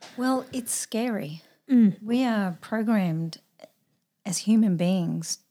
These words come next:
Speaker 1: to keep ourselves safe.
Speaker 2: Mm.
Speaker 1: So even if that is awful, it's better than the unknown.
Speaker 2: Mm.
Speaker 1: And they're old, old, old, old ways of being, but they're still there.
Speaker 2: Yeah.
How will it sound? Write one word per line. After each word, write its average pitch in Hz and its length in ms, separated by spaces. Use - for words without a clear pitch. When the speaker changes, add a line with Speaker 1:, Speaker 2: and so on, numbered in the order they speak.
Speaker 1:
to - 100
keep 196 300
ourselves 180 440
safe. - 640
Speaker 2:
Mm. 202 200
Speaker 1:
So 208 320
even 220 260
if 196 180
that 202 200
is 214 400
awful, 208 640
it's 220 200
better 185 260
than 180 180
the 170 140
unknown. 175 640
Speaker 2:
Mm. 208 380
Speaker 1:
And 202 120
they're 214 180
old, 247 440
old, 226 440
old, 202 380
old 196 400
ways 190 300
of 180 240
being, 175 420
but 208 120
they're 185 120
still 226 360
there. 190 380
Speaker 2:
Yeah. 190 320